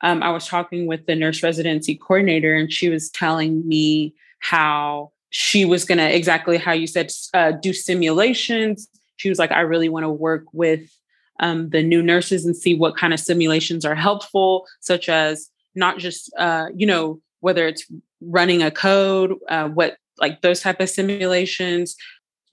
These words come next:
just to see, just for new grads to become familiar and to, you know, s-, ex-, kinda get ready to expect, um, to see what's gonna be expected of them.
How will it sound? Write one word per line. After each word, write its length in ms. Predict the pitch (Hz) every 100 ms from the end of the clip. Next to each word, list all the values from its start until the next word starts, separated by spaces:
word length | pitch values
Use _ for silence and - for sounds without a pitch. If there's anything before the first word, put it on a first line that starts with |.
| 185
just 480 | 151 226 233 - -
to 100 | 262
see, 840 | - - - 214 196 170 160 156 156 _ _ -
just 440 | 170 220 - - - -
for 100 | 220
new 180 | 208 196
grads 380 | 190 170 170 -
to 320 | 190 170 151 - 175 214
become 260 | 202 208
familiar 580 | 208 196 180 175 175 170
and 380 | 165 165 165 170
to, 380 | - 175 165 - - -
you 120 | 277
know, 140 | 262
s-, 220 | 240 - -
ex-, 380 | 185 - - - _ _
kinda 500 | - 196 180 165 170 -
get 180 | 185 175
ready 280 | 180 175
to 180 | 175 190
expect, 880 | 175 - 147 - - 208 190 - _ _ _ _ _ _
um, 300 | 156 156 147 - -
to 100 | 208
see 180 | 240
what's 200 | 214 185
gonna 180 | 185 190
be 100 | 175
expected 540 | 165 - 175 175 160 -
of 180 | - -
them. 300 | 151 -